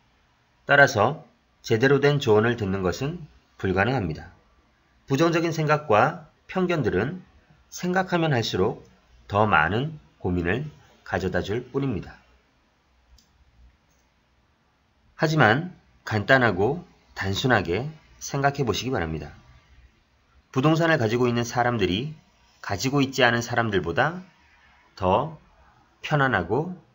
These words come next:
여유 있는 생활을 하면서 살고 있습니다. 부동산으로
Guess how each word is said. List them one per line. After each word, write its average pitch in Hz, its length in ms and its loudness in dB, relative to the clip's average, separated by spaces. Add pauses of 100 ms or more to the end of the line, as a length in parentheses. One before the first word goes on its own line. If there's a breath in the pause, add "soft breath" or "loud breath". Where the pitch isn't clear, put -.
(140)
여유 98 260 4
있는 117 200 0
생활을 110 600 -4
하면서 117 680 -2
살고 143 360 -4
있습니다. 78 420 -8 (1080)
부동산으로 151 760 2